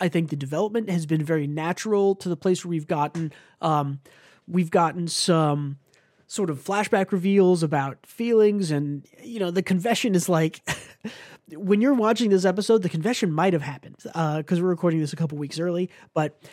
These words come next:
yeah, I, Nagatoro is just great. And it's, it's romance and its two leads are, are excellent. And having a sort of believable, uh, believable, well-developed characters in their romance, and especially coming from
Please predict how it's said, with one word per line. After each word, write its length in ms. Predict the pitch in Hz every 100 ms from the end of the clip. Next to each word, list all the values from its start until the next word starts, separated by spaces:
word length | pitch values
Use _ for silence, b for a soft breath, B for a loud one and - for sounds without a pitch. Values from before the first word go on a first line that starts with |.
| B
yeah, 180 | 254 269
I, 240 | - 214 196
Nagatoro 460 | 220 277 269 277
is 80 | 226
just 160 | 233 -
great. 240 | 208 143 -
And 160 | 185 180
it's, 200 | 175 -
it's 240 | 208 -
romance 480 | 175 202 247 254 240
and 180 | - 165
its 180 | 151 -
two 220 | - 226
leads 500 | 202 202 196 180 - -
are, 440 | 160 151 147 - _ -
are 180 | 160 -
excellent. 600 | 202 - 220 202 185 - _
And 300 | 165 160 156 _ _ _ _ _ -
having 320 | 254 302 262
a 120 | 214
sort 220 | - 196
of 160 | 165 147 _ _
believable, 1000 | 185 175 175 196 180 170 170 165 156 143 _ _ _ _ _ -
uh, 460 | 170 147 135 127 127 _ _ _ -
believable, 560 | 165 185 277 254 233
well-developed 680 | 190 180 185 170 160 151 151
characters 760 | - 165 165 180 170 165 - - -
in 300 | 165 165 165 -
their 160 | 165
romance, 560 | 151 170 196 214 220 -
and 100 | 190
especially 400 | 175 302 - 269
coming 280 | 208 202 180
from 340 | 185 156